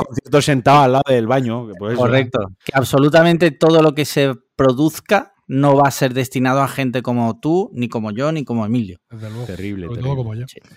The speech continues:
Speaker 3: Pues eso,
Speaker 2: Sí.
Speaker 3: a mí, a mí me ha gustado y me ha llamado la atención que la acabé ayer y hoy TikTok ha empezado a, a meterme lo típico, teorías de qué ha pasado, explicaciones de esto, predicciones de futuro, tal.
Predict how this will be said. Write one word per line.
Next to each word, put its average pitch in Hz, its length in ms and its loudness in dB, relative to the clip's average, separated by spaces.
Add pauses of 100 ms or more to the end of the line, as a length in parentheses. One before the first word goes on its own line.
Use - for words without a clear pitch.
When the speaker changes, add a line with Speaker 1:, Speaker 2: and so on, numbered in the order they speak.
(180)
Speaker 3:
Pues 160 160 -4
eso, 147 160 -2
Speaker 2:
Sí. - 20 -
Speaker 3:
a 139 60 -4
mí, 185 180 -2
a 165 120 -6
mí 180 80 0
me 180 100 -2
ha 175 40 -2
gustado 190 340 -2
y 151 80 -6
me 143 80 -4
ha - 20 -2
llamado 170 200 -2
la - 20 -6
atención 165 340 -6
que 123 300 -10
la 123 180 -8
acabé 127 300 -8
ayer 170 340 -6 (160)
y 143 160 -8
hoy 160 140 2
TikTok 156 400 -6
ha - 20 -2
empezado 147 420 -2
a, 131 220 -6
a 131 60 -8
meterme 151 560 -2 (260)
lo 123 160 -10
típico, 131 300 -8
teorías 139 680 -4
de 123 160 -6
qué - 100 -10
ha 202 60 -4
pasado, 190 460 -6
explicaciones 147 580 -6
de 160 120 -6
esto, 160 280 -8
predicciones 135 380 -4
de 175 80 -6
futuro, 143 440 -6
tal. 175 260 -2